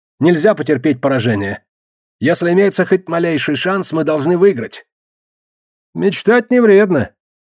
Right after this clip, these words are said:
«И вы готовы за это заплатить?»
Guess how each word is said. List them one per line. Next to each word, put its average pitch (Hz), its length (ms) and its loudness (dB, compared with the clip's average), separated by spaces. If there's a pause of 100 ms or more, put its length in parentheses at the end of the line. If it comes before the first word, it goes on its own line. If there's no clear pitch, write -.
(520)
«И - 60 -10
вы 85 160 -2
готовы 90 400 -2
за 73 140 -6
это 92 200 -4
заплатить?» 82 760 -6